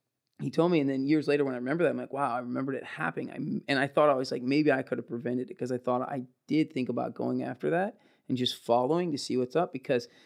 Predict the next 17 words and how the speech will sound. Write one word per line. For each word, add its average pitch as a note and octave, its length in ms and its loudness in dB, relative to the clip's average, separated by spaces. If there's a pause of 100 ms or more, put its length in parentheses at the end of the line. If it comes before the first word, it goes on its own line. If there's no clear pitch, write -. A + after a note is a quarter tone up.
(260)
when C#3 300 2
they C3 120 2
did D3+ 220 0
the D#3 100 6
autopsy B2 580 -2
years B2 320 -2
later, B2 240 -2
I A2 180 -8 (180)
have A#2+ 180 -4
a B2 40 -8
copy B2 320 -2
and B2+ 80 -4
I C3+ 60 -8
read C3+ 280 -4
through A3 260 2
it. - 120 2
Well, C3 280 2